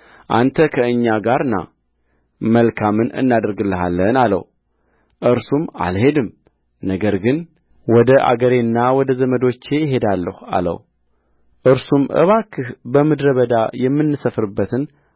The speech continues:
አንተ ታውቃለህና እንደ ዓይኖቻችንም ትሆንልናለህና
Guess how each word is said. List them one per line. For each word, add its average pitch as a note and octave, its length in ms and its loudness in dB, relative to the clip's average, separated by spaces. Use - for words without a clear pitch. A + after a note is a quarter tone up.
አንተ C3 380 0
ታውቃለህና B2+ 760 0
እንደ C3+ 300 4
ዓይኖቻችንም C3+ 960 0
ትሆንልናለህና C#3+ 1080 2